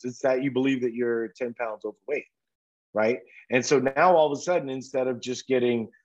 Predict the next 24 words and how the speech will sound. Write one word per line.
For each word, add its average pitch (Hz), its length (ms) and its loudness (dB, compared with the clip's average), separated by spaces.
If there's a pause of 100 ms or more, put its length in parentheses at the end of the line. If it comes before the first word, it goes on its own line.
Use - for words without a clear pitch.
(200)
five 147 320 4
milligrams 117 540 -2
of 113 100 -10
something, 113 360 -4
now 113 120 2
you 117 120 2
gotta 123 200 2
bump 120 400 -2
to 143 80 -4
ten 117 360 0
and 117 120 0
then 117 120 -2
fifteen 113 380 -2
and 117 100 0
twenty. 117 340 2 (280)
And 120 80 -2
it's 113 100 -4
all 131 200 4
these 131 280 2
other 123 240 2
things, 175 340 0 (420)
not 151 280 0
realizing 143 920 0 (480)
that 135 360 0